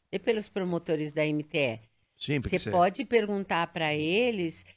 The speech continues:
Speaker 1: eles têm que saber do cliente, eles têm que ter essa responsabilidade, né?
Speaker 2: É.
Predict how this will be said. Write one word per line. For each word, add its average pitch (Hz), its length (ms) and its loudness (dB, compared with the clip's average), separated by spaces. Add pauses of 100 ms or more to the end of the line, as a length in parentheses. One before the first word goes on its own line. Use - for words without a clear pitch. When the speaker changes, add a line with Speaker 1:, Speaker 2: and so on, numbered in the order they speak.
(140)
Speaker 1:
eles 208 320 0
têm 240 240 4
que - 100 -8
saber 220 460 2
do 208 140 -4
cliente, 185 680 0
eles 196 200 -2
têm 214 240 -4
que 247 160 -8
ter 220 220 2
essa 277 260 2
responsabilidade, 156 1300 -6
né? 160 160 0
Speaker 2:
É. 85 360 -4